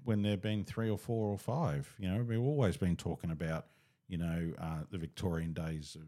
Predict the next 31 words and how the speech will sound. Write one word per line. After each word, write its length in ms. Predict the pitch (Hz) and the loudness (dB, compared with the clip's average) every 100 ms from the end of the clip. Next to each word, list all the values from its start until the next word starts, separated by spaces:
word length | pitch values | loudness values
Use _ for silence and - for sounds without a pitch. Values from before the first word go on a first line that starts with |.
| 78 _ _ _ _ _ _ - | -18 _ _ _ _ _ _ -6
uh, 440 | 85 85 85 82 - | -2 0 0 -2 -2
you 140 | 98 | -2
know, 100 | 82 85 | 0 -2
kids 320 | - 92 80 | -2 -2 -2
dying 520 | 85 82 80 80 78 73 _ _ _ - _ _ _ _ - - - - | -2 0 0 0 -4 -8 _ _ _ -20 _ _ _ _ -20 -20 -20 -6
maximum 460 | 95 80 - 85 80 | -4 -2 -2 -2 -2
up 140 | - | -4
to 140 | - | -8
six 360 | - - 82 - | -4 -4 -4 -4
years 220 | 85 78 | -4 -4
of 100 | 82 | -4
age 280 | 85 85 76 | -4 -4 -6
or 80 | 78 | -8
something. 420 | - 78 85 80 | -8 -8 -8 -10
And, 200 | 80 78 80 _ _ _ _ _ _ _ | -12 -14 -18 _ _ _ _ _ _ _
you 80 | 117 | 0
know, 60 | 143 | 2
imagine 380 | 165 143 135 127 | 2 0 2 4
that. 300 | 143 78 - | 4 2 0
Like, 220 | 101 - | -2 0
if 140 | - | 2
you 120 | 160 156 | 4 4
could 180 | 107 | 2
physically 540 | - 160 143 135 - 117 | 0 2 4 2 2 0
see 460 | - - 104 92 - | 0 0 2 0 -2
kids 320 | - 98 95 | -2 -2 -2
running 320 | 92 95 90 | 0 2 2
around, 480 | 87 87 82 67 - - - | 2 2 0 -4 -10 -18 -6
like, 200 | 87 - | -6 -4
just 240 | - - | -8 -8
playing. 440 | - 104 180 151 | -4 -2 -2 -4